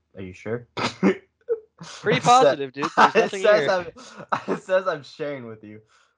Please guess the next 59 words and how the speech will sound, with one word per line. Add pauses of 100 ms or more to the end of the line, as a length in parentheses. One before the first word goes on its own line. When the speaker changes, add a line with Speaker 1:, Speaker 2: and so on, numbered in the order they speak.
(100)
Speaker 2:
You're
Speaker 1:
Wait,
Speaker 2:
not.
Speaker 1:
wait,
wait,
wait.
I
got
this. (100)
Uh, (120)
sorry, (100)
give
me
a
sec. (160)
Uh, (1800)
okay,
if
this
doesn't
work,
then (280)
it's
not
gonna (120)
be
Speaker 2:
<laughs>
It's
not,
yeah,
it's
not
a
big
deal.
Just
go
ahead
and
read
the
definition.
Speaker 1:
Okay. (400)
Anyways,
okay,
so,
uh,
it
says,
"A
live-action
role-playing
game
in
which
a
group
of
people